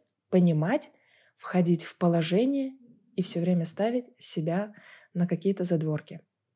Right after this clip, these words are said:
И вот вопрос. Чего вы в итоге хотите? Во взрослом возрасте у вас есть возможность делать свой собственный выбор. И даже если вам в детском возрасте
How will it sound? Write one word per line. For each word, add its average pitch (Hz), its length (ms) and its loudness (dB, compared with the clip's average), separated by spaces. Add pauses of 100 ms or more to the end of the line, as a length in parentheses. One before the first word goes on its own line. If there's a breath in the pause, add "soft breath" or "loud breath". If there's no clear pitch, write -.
(280)
И 208 140 4
вот 269 160 6
вопрос. 262 500 2 (1120)
Чего 202 640 2
вы 185 200 -2
в 180 100 0
итоге 202 480 0
хотите? - 680 -4 (1400)
Во 214 140 6
взрослом 202 420 4
возрасте 262 560 2
у 185 60 0
вас 190 220 2
есть 165 320 2
возможность 170 800 0 (560)
делать 175 400 2
свой 220 160 0
собственный 254 500 0
выбор. 165 400 0 (1400 loud breath)
И 208 100 2
даже 196 300 6
если 214 440 4
вам 220 180 -2
в 190 40 0
детском 160 480 -2
возрасте 160 600 -4